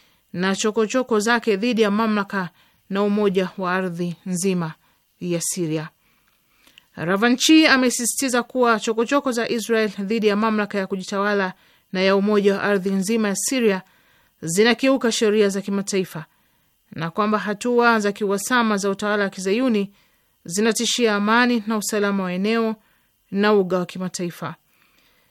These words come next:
Katika kikao hicho, mwakilishi wa kudumu wa Jamhuri ya Kiislamu Irani katika Umoja wa Mataifa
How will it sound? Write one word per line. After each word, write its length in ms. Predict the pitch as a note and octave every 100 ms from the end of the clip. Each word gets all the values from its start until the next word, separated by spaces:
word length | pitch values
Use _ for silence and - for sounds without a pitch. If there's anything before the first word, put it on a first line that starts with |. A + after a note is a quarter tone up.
| _ _
Katika 280 | - F#3+ B3
kikao 300 | C#4+ C4+ C#4+
hicho, 420 | D4 E4 - C#4+ C4+
mwakilishi 600 | A#3 A#3 A#3 C4 C4 C4
wa 80 | A#3
kudumu 440 | A#3+ B3+ B3 A#3+
wa 80 | A3
Jamhuri 500 | A3 A3 A3 A#3+ A3
ya 80 | G#3
Kiislamu 420 | G#3+ - A3+ G#3+
Irani 300 | G#3 A#3 A3
katika 280 | G#3 - G3+
Umoja 280 | G3+ G#3 G3+
wa 20 |
Mataifa 520 | F#3 - A#3+ - E3